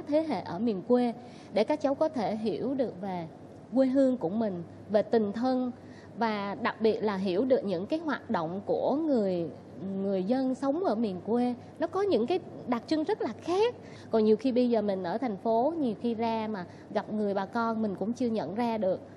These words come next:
Nhưng mà ở quê thì nó cũng có những cái hoạt động để mình có thể biết rằng là, à, con, à, bác Sáu, con chú Sáu là lên thành phố học. Mình hoàn toàn có thể gặp anh em của mình ở thành phố. Thì bây giờ, ừ, dịp hè là dịp để mình có thể hội tụ.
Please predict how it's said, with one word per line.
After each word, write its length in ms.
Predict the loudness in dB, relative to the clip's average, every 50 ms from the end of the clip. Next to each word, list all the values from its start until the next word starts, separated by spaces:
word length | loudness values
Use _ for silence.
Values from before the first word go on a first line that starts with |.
| -8 -2
Nhưng 120 | 0 2 2
mà 80 | 4
ở 120 | 2 2 0
quê 400 | 2 4 6 6 6 4 4 2 2
thì 120 | 2 0
nó 120 | 0 -2
cũng 180 | -4 -4 -4 -2
có 160 | -2 -2 0
những 180 | 0 0 -2 0
cái 120 | -2 -2
hoạt 180 | -2 -4 -4 -4
động 240 | -2 -2 -2 -2 -2
để 100 | -2 0
mình 180 | 0 -2 -2
có 120 | -2 -4 -4
thể 180 | -4 -4 -2
biết 220 | 0 0 -2 -2 -2
rằng 140 | -4 -4
là, 140 | -4 -4 -6 -8 -10 -16 -18 -10 -6
à, 180 | -4 -4 -4 -2 0
con, 340 | 0 0 2 0 0 -2
à, 240 | -2 -2 -2 -2 -2 -2
bác 180 | -2 -4 -4 -4
Sáu, 460 | -4 0 2 4 4 4 4 2 2 0
con 180 | -2 -2 -2 0
chú 180 | 0 0 0
Sáu 280 | 2 2 2 2 4 4
là 100 | 4 2
lên 180 | 2 2 0
thành 220 | 0 -2 -2 0 2
phố 140 | 2 2 2
học. 380 | 2 2 0 0 -2 -4 -10 -18 -12 -2 0
Mình 140 | 2 4 4
hoàn 180 | 4 2 2
toàn 160 | 0 0 0
có 100 | 0 0
thể 180 | 2 2 2 4
gặp 180 | 4 2 2 0 0
anh 120 | -2 -2 0
em 220 | 0 0 0 0
của 100 | 2 2
mình 240 | 2 2 2 2 2
ở 120 | 0 0
thành 200 | 0 0 -2 -2
phố. 340 | 0 2 2 4 4 2 0 -4 -8 -16 -16 -10 -4
Thì 140 | -2 -2 0
bây 140 | 2 2 2
giờ, 280 | 2 2 0 0 -2 -4 -8 -10
ừ, 60 | -12 -10 -8 -6 -2 0
dịp 140 | 0 0 0
hè 260 | 0 -2 -2 0 0
là 80 | -2 -2
dịp 240 | 0 0 0 0 2
để 120 | 0 0 0
mình 200 | 0 0 -2 -2
có 100 | -4 -4
thể 160 | -2 -2 -2
hội 220 | -2 -2 -2 -2
tụ. 260 | -2 -2 -2 -2 -4